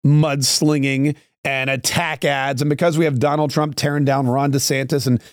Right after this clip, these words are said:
and vice versa, and then you're gonna have Chris Christie in there, I'm sure, jumping in to, to throw bombs at Donald Trump's way some more, and probably even to Ron DeSantis's way some more. Uh, you know, it's, it's gonna get, it's gonna get ugly. And what you need to do, what I need to do, what everyone else needs to do is realize that this is all part of the show.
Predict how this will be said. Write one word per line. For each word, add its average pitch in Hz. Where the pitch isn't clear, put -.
and 147
vice 123
versa, 143
and 147
then 170
you're 165
gonna 170
have 147
Chris -
Christie 147
in 139
there, 135
I'm 131
sure, 147
jumping 131
in 135
to, 123
to 156
throw 151
bombs 147
at 131
Donald 139
Trump's 139
way 135
some 139
more, 139
and 127
probably 151
even 135
to 135
Ron 131
DeSantis's 131
way 123
some 123
more. 127
Uh, 139
you 175
know, 208
it's, 180
it's 165
gonna 220
get, 175
it's 180
gonna 202
get 170
ugly. 233
And 160
what 151
you 202
need 220
to 143
do, 120
what 117
I 185
need 175
to 127
do, 123
what 131
everyone 151
else 143
needs 131
to 131
do 120
is 117
realize 123
that 117
this 165
is 185
all 135
part 123
of 104
the 104
show. 92